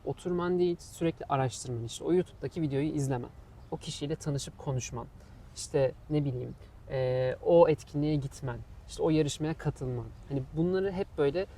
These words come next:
kendini itmen, iteklemen gereken şeyler bunlar. O yüzden olduğun yerde kalmaman gerekiyor ve hani, e, sürekli bir bilinçte kalıp, e, kendini ittirmen gerekiyor. En önemlisi bu bence. Ve bunu yaparken de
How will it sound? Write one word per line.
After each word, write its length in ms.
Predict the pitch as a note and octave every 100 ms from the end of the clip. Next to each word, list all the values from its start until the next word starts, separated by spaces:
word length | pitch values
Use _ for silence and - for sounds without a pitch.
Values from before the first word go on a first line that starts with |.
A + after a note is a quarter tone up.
| - -
kendini 380 | C#3+ C#3+ D#3+ E3+
itmen, 520 | - - - C#3 B2 - -
iteklemen 520 | - C#3+ - C3+ C#3
gereken 400 | C3+ B2+ B2 C3
şeyler 320 | B2 - A#2 A#2 A2+ A#2
bunlar. 180 | D3 - - -
O 80 | D3+
yüzden 240 | D3 E3
olduğun 280 | D3+ D3 D#3
yerde 320 | D#3+ D#3 D#3
kalmaman 600 | D3+ - D#3 D3+ A#2+ A#2
gerekiyor 460 | A#2 A#2 - F3 F#3 - - D3
ve 280 | D#3+ D#3 C#3+
hani, 320 | D3 D3 C#3+ -
e, 380 | C3 B2 B2 B2
sürekli 360 | A#2+ D#3 D3+ E3 C3+
bir 60 |
bilinçte 360 | C3+ C3+ - D#3
kalıp, 280 | - C3 D#3 - - - - - C#3
e, 340 | B2 A#2+ A#2+ -
kendini 520 | D3 D3 D3 E3 D#3+ -
ittirmen 440 | - - C3+ C3+
gerekiyor. 500 | B2+ A2+ A2+ - - - -
En 80 | D3
önemlisi 420 | D3 C#3 C3+ -
bu 100 | C#3
bence. 360 | B2+ A2 A#2 F#3 - D3
Ve 100 | C#3+
bunu 100 | E3
yaparken 580 | E3 F3 F3 - C#3
de 120 | B2